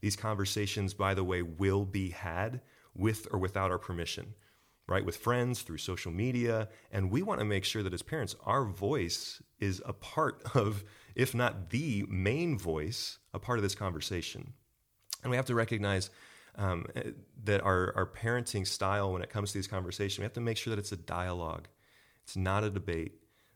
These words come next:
Uh, it's not, it's not a monologue that we say, "Here is what we think, and now you must deal with this." Um, certainly,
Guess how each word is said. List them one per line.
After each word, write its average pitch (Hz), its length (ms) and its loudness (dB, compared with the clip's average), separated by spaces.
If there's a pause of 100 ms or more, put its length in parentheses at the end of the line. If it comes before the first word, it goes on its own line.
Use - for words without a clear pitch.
(120)
Uh, 80 260 -4
it's - 180 -6
not, 101 280 2
it's - 180 -6
not 101 100 2
a 92 40 6
monologue 90 760 2
that 92 120 -4
we 92 140 -2
say, 87 400 -2 (340)
"Here 120 320 2
is 95 140 2
what 98 160 2
we 104 160 2
think, 98 560 -4
and 90 160 -2
now 92 140 2
you 92 260 0
must 92 320 0
deal 90 220 -2
with 82 240 -4
this." 82 400 -6 (360)
Um, 87 520 0 (100)
certainly, 95 760 2